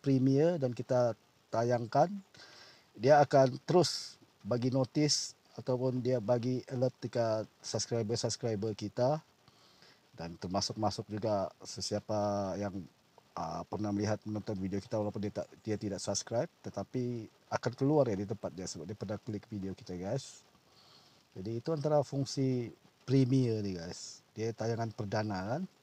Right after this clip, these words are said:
Sebab bila sampai masanya, ke-, contohnya jam lapan pagi,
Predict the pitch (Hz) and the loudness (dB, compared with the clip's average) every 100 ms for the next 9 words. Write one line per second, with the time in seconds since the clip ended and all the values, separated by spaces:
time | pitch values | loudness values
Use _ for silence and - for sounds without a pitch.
0 | _ _ _ _ _ - 110 95 120 120 | _ _ _ _ _ -10 -8 -4 -2 0
1 | 127 131 127 - 127 127 127 127 123 - | 0 2 2 0 0 0 0 0 -2 -6
2 | - - _ _ _ _ _ - 107 120 | -14 -18 _ _ _ _ _ -6 -2 0
3 | 120 110 113 120 117 123 117 117 120 120 | 0 0 0 0 0 -2 0 2 2 4
4 | 170 | 4